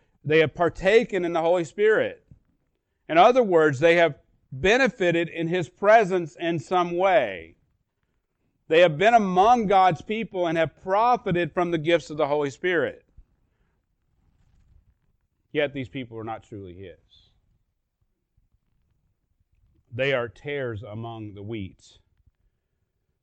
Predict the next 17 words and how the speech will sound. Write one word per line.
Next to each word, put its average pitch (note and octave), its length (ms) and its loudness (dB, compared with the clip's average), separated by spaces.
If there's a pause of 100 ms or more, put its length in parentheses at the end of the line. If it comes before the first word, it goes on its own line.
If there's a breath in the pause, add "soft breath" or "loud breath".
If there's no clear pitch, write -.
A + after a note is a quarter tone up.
(560)
Now, B2 140 -4
I D#3 120 2
think E3 240 -2
of C3+ 120 -4
Josh C3+ 260 0
Harris C#3 520 -6
when A#2+ 220 -12
I, A2+ 120 -8 (180)
when B2 160 -12
I A2+ 80 -10
see D#3+ 260 -12
this, B2+ 300 -10 (100)
bec-, B2+ 260 -16
and B2+ 140 -10
I C3 80 -4
pray E3 360 -2
that, B2+ 160 -8